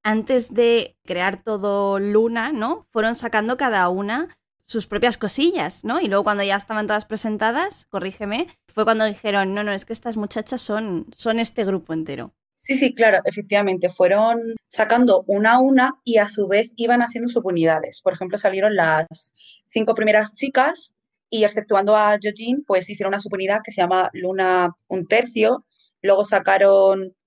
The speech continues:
Speaker 2: a otras tres chicas más, hicieron otra subunidad y luego por último a las últimas cuatro y sacaron otra subunidad. Y ya cuando todo el mundo pensó que eran subunidades,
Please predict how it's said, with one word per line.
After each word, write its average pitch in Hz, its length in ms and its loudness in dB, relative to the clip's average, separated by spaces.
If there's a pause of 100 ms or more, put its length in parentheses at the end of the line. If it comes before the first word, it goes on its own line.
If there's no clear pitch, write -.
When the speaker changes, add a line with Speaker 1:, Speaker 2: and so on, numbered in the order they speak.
Speaker 2:
a 190 220 6
otras 190 240 0
tres - 180 -14
chicas 190 340 -4
más, 202 380 -2
hicieron 196 400 -2
otra 190 200 -4
subunidad 202 680 0 (540)
y 214 140 -2
luego 220 220 4
por 214 100 2
último 214 300 0
a 170 40 2
las 170 460 0
últimas 180 400 -4
cuatro 233 560 2
y 233 60 -12
sacaron 202 260 -2
otra 190 180 -4
subunidad. 170 540 -2
Y 185 60 -14
ya 175 100 2
cuando 202 200 2
todo 202 120 4
el 202 60 2
mundo 214 200 -2
pensó 180 320 0
que 175 80 -6
eran 170 160 0
subunidades, 202 880 0